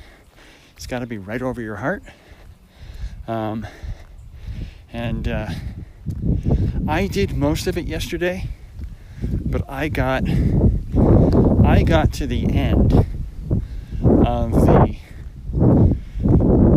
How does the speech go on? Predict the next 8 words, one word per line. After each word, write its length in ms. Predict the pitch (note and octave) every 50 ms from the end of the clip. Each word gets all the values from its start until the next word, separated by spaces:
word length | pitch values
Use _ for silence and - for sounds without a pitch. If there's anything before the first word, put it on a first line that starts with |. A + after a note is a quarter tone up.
| - - - - - -
segment 480 | - - - - C#3+ D3 C#3+ D3+ D3 -
where 120 | - B2+
you're 180 | B2 A#2+ B2 B2+
in 140 | C3 B2 A#2+
the 160 | A#2 A#2+ A#2
upper 360 | - - - - - - -
one 280 | - B2+ B2 B2 A#2 -
sixties, 640 | - - C3+ C3 - - D3+ D#3+ D#3+ D3+ - - -